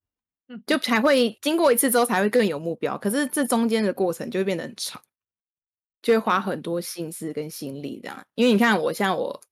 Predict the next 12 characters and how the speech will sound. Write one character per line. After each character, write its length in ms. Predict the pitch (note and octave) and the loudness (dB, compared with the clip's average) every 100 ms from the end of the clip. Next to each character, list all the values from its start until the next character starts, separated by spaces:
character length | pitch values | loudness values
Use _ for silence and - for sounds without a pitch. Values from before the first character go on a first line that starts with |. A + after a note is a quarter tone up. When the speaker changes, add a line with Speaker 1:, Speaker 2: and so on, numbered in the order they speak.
| _ | _
Speaker 2:
像 180 | - A#3 | -2 0
我 80 | E3 | 0
高 240 | E3+ G3+ | 2 2
中 160 | G3+ G#3 | 4 2
转 160 | F#3+ | 0
学 120 | - D3+ | -4 -6
过 180 | D#3+ | -6
一 40 | D#3 | -6
次， 220 | - - - _ _ _ _ _ | -8 -10 -16 _ _ _ _ _
Speaker 1:
嗯。 340 | A3+ F#3 - _ | -16 -16 -18 _
Speaker 2:
然 160 | - D#3+ | -10 -6
后 460 | F#3 F3+ D#3 - | -2 0 -2 -4